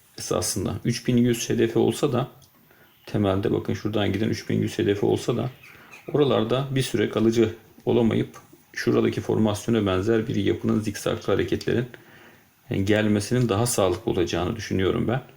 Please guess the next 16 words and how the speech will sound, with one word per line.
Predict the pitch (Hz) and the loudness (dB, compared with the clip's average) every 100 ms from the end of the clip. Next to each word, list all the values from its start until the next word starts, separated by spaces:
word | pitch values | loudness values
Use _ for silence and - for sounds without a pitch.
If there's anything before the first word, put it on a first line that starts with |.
| - - - - - | -20 -20 -20 -20 -2
Eğer | 123 135 | 0 2
o | 120 | 4
hareketler | 120 120 120 113 110 | 4 2 0 -2 -2
gelecek | 107 110 117 117 120 | 0 2 2 2 2
olursa, | 151 160 131 160 160 - _ - | 0 -2 -4 -4 -6 -14 _ -10
e, | 110 107 | -4 -4
şu | - 135 | -2 0
anda | 117 107 123 160 - _ _ - - - | 2 2 0 -4 -10 _ _ -20 -10 0
o | 127 | 2
hareketlerin | 120 117 - 120 135 | 2 0 -4 0 0
tepe | 139 120 135 | 0 -2 0
noktalarına | 117 - - 113 127 | -2 -2 -2 0 2
yakın | 107 104 135 | 2 2 2
olduğumuz | 101 95 87 82 113 - - | 2 4 2 2 -4 -8 -8
yorumu | 120 107 98 120 | 0 2 2 2
yapılabilir. | 107 - 113 107 113 123 | 0 0 0 2 0 -2